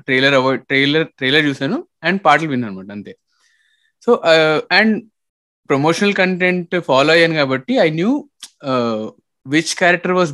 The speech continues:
being played by which actor. So వాళ్ళ పేర్లు నాకు తెలుసు తమిళ్లో. So అది all of this backing I had అనమాట. ఈ ప్యాడింగ్ ఉండేసరికి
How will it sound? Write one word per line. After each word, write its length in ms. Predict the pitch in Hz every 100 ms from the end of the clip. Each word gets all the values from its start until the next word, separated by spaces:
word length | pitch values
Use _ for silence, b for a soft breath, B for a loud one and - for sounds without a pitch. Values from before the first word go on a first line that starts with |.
| 151
being 160 | 156 160
played 220 | 143 143 139
by 80 | 180 165
which 140 | 139 - 113
actor. 240 | 113 107 101 _ _ _ _
So 60 | -
వాళ్ళ 260 | 147 160 165
పేర్లు 400 | 143 139 180 196
నాకు 140 | 190
తెలుసు 300 | 135 127 -
తమిళ్లో. 440 | - 120 113 98 - _ _ _ _ _ _ _ -
So 120 | 240 254 -
అది 580 | 143 156 233 240 185 - - 143
all 140 | 175 208
of 40 | 185
this 140 | 214 151
backing 260 | 147 151 214
I 120 | 175 131
had 120 | 139
అనమాట. 200 | 135 117
ఈ 40 | 123
ప్యాడింగ్ 420 | 135 131 160 190
ఉండేసరికి 640 | 180 175 165 120 - 233